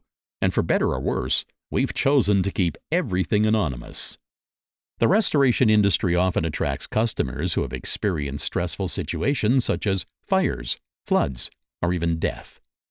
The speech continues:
Our analysis not only provides context into the thinking, values, and desires of these types of customers,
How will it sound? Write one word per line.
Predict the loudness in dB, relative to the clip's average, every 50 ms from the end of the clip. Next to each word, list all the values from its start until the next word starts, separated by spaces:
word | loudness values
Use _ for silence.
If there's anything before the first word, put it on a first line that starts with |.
| _ _ _ _ _ _ _ _ _ _ _ _ _ 0
Our | 2 2 4 4
analysis | 4 2 2 2 2 2 2 2 0 -2 0 0
not | 2 2 2 2
only | 2 2 2
provides | 2 0 0 0 0 0 0 -2 -2 -4
context | -2 0 0 2 2 2 2 2 0 -2 -2 -2 -2
into | -2 -2 -2 -2
the | -4 -6
thinking, | -4 -2 0 0 0 2 0 0 0 -2 -4 -6 _ _ -6
values, | -4 -2 0 0 0 0 0 2 2 0 0 -2 _ _ _ -2
and | 0 2 2
desires | 2 0 0 0 0 0 2 2 2 2 0
of | 0 -2
these | -2 -2 -2 -2 -2
types | -2 -2 -2 -2 -4
of | -6 -6 -4
customers, | -2 -2 -2 -2 -2 -2 -4 -2 -4 -4 -4 -4 -6